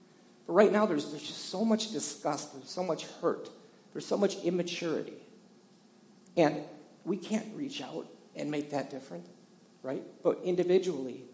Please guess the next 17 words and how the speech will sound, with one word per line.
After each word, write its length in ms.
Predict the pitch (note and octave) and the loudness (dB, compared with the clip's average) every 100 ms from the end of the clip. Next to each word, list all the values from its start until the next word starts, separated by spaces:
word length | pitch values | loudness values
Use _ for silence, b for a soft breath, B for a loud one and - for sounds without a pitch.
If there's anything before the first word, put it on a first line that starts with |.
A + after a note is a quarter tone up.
| b b b - | b b b -8
we 100 | D3+ | -2
can 140 | D#3+ | 0
do 160 | D3 D#3+ | 6 10
our 120 | C#3+ | 10
part 340 | - - D#3 A#2+ | 8 4 4 2
ensuring 400 | B2 - C#3+ C3 | -4 -2 0 0
that 140 | - | -2
we're 220 | D3 D#3+ | 2 2
following 400 | D3 B2 B2+ B2+ B2+ | 4 4 4 0 -6
through 160 | B2 B2+ | -6 -6
and 100 | C3 | -6
we're 80 | |
living 240 | C3 A#2+ A#2 | -4 -4 -6
in 100 | A2+ | -8
a 80 | A2 | -6
godly 320 | A2 G#2+ A2+ | -6 -6 -6
manner. 340 | A2+ A#2 - | -8 -10 -14